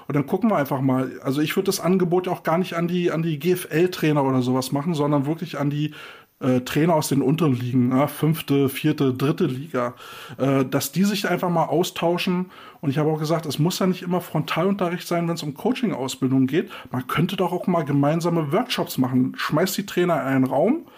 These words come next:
der w-, äh, dann machst du einen Workshop zu einem bestimmten Thema, zum Beispiel eben Saisonplanung, Off-Season-Planung,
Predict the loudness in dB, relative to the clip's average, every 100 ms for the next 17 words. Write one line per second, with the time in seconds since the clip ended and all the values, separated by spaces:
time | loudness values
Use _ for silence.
0 | -20 -18 -20 -20 -20 -8 -2 0 0 2
1 | 2 4 2 2 0 -4 -2 2 2 2
2 | 2 2 0 0 -4 -2 0 0 0 -2
3 | -2 -2 -6 -6 0 4 4 2 0 0
4 | 2 0 0 -2 2 2 2 0 -2 0
5 | 2 2 0 -2 0 2 0 -2 -8 _
6 | _ -4 -4 -2 2 0 0 0 2 2
7 | 2